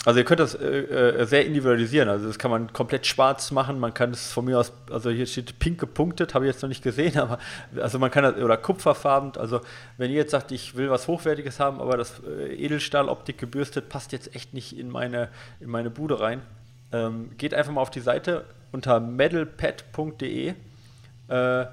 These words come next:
also das ist, äh, quasi ein deutscher Hersteller, da findet ihr, äh, äh, f-, findet ihr die, die Option und könnt das auch dann dementsprechend, ähm, individualisieren. Und jetzt kommt das Coolste, weil das hast du jetzt, wolltest du jetzt nämlich schon fast unterschlagen. Wir haben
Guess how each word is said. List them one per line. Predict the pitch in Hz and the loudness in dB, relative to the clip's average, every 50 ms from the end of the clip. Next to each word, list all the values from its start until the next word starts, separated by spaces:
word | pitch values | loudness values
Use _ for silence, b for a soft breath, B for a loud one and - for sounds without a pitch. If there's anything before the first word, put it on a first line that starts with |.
| B B B B B B B B B | B B B B B B B B B
also | - - 113 117 | -12 -6 -2 -2
das | 117 117 - | 0 -2 -2
ist, | - - | -2 0
äh, | 117 110 110 | 2 2 2
quasi | 107 - 131 120 117 | 0 0 0 0 0
ein | 113 | 2
deutscher | 113 131 151 - - 131 | 2 2 2 2 2 2
Hersteller, | 123 135 151 147 - 160 156 151 143 - | 2 2 2 2 0 -2 0 0 2 2
da | 127 123 | 0 -2
findet | - - 143 143 143 135 - | -2 -4 -6 -6 -6 -8 -4
ihr, | 135 135 127 127 123 - 123 | -2 0 0 0 0 0 -2
äh, | 123 120 123 120 - - 127 120 | -2 -2 -2 -4 -8 -8 -8 -8
äh, | |
f-, | - - - - - 135 139 123 | -8 -10 -14 -16 -14 -14 -14 -12
findet | - 143 139 135 127 135 | -8 -8 -8 -8 -8 -8
ihr | 131 127 | -10 -8
die, | 127 123 123 120 120 120 120 120 120 - | -6 -6 -6 -6 -6 -6 -8 -10 -10 -10
die | 127 127 - | -8 -6 -6
Option | 123 107 - - - 147 165 175 156 | -6 -6 -4 0 4 4 4 4 4
und | 131 123 117 - | 0 -4 -4 -4
könnt | - 139 135 127 - - | -2 -2 -2 -4 -4 -6
das | 131 120 - - | -6 -6 -4 -4
auch | - 127 110 - | -4 -4 -6 -6
dann | - - 123 117 113 | -6 -8 -6 -6 -6
dementsprechend, | 123 120 123 117 - - 120 117 - 123 117 113 110 - - - - | -8 -8 -8 -10 -10 -8 -10 -10 -8 -10 -12 -12 -14 -16 -16 -12 -6
ähm, | 117 113 113 113 113 113 110 - - - b b b b b - - | -4 -4 -4 -4 -4 -8 -8 -10 -14 -20 b b b b b -14 -6
individualisieren. | 127 123 120 117 117 117 113 113 113 107 - 113 104 104 - - - - | -6 -4 -4 0 2 2 2 2 0 -2 -2 -2 -2 -4 -6 -14 -12 -8
Und | 120 117 123 | -6 -4 -4
jetzt | 123 - | -4 -4
kommt | - 147 139 | -4 -2 0
das | 135 120 - | 0 0 0
Coolste, | - - 185 185 - - 107 | 0 -2 -2 0 0 -2 0
weil | 107 110 | 0 2
das | 117 113 - | 0 0 -4
hast | 139 - - | -6 -4 -2
du | 139 | -2
jetzt, | 123 - - 127 120 117 | -2 -2 -4 -10 -10 -6
wolltest | 120 127 131 120 - 135 | -6 -6 -6 -6 -4 -4
du | |
jetzt | 131 120 - | -4 -4 -4
nämlich | 131 123 113 | -6 -8 -8
schon | 101 127 117 | -8 -10 -10
fast | - - 139 - - | -8 -8 -8 -8 -8
unterschlagen. | - 131 - 127 131 - - 135 131 127 123 - - - - - - - - - b b b b b b b b b | -10 -8 -6 -6 -6 -4 -2 0 0 0 0 -4 -10 -18 -18 -20 -20 -20 -20 -20 b b b b b b b b b
Wir | - - 107 | -8 -4 0
haben | 113 131 131 120 | 0 0 0 0